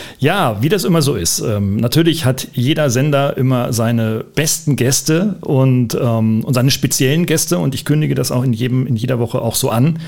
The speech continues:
Aber diesmal freue ich mich ganz, ganz, ganz besonders, weil den heutigen Gesprächsgast habe ich kennengelernt. Über was wohl? Über einen Podcast einerseits. Und andererseits haben wir uns dann unterhalten und, ähm,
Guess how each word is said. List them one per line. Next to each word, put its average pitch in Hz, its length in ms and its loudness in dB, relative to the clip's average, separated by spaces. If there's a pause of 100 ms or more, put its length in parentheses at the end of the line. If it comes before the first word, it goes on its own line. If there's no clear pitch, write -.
(520)
Aber 127 160 2
diesmal 131 240 2
freue 127 240 0
ich 120 100 -2
mich - 220 -2
ganz, 143 340 2
ganz, 120 300 0
ganz 120 180 2
besonders, 113 640 0
weil 101 140 0
den 107 180 0
heutigen 127 560 0
Gesprächsgast 120 880 -2
habe 107 200 0
ich - 160 -8
kennengelernt. 120 680 2
Über 113 200 0
was 127 220 0
wohl? 143 380 0
Über 120 200 0
einen 113 140 2
Podcast - 760 -4
einerseits. 107 580 0
Und 123 80 0
andererseits 110 580 0
haben 117 140 2
wir 127 120 2
uns 127 180 0
dann 117 300 0 (380)
unterhalten 135 720 2
und, 120 480 0
ähm, 113 360 0